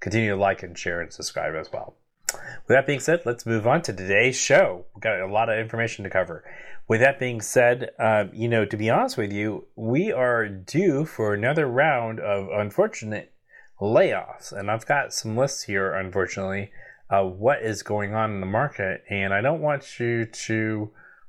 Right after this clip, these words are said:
worry too much because I'm gonna give you a plan today about how you can survive this and, and then continue moving forward. Well, a lot of it is just a lot of stuff that is just sort of recycling because after covid and during covid, and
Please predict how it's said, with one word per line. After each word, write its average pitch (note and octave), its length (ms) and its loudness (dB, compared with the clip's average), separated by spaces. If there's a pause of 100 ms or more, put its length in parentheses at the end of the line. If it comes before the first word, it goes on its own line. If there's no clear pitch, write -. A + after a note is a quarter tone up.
(120)
worry A#2+ 320 6
too - 160 -8
much G#2 280 -4
because G2+ 300 -2
I'm A#2 140 0
gonna D#3+ 140 0
give B2 160 0
you G#2+ 140 0
a F#2+ 40 -2
plan B2+ 400 -2
today F#2+ 560 -2 (480)
about G2 220 2
how A2+ 180 2
you A2 140 0
can G2+ 160 -10
survive G#2 540 0
this F#2 360 -4
and, F#2+ 180 -4
and G2+ 240 -4
then F#2+ 180 -2
continue G2 440 -4
moving F#2 340 -2
forward. F#2+ 560 0 (720)
Well, B2+ 320 8
a A2+ 80 0
lot C#3 260 4
of F#3 120 4
it C#3 180 0
is A2+ 220 -2
just - 300 -2
a A#2 120 2
lot A2+ 340 4
of A2 220 -4
stuff - 400 0
that G#2 140 -2
is F#2 180 -2
just F#2+ 200 -2
sort B2 300 2
of G2+ 320 -2
recycling G2+ 840 -2 (380)
because G2 420 0
after F#2+ 360 -2
covid F#2+ 420 -2
and F2 320 -8
during G2 240 -2
covid, F#2 340 -2
and E2 240 -8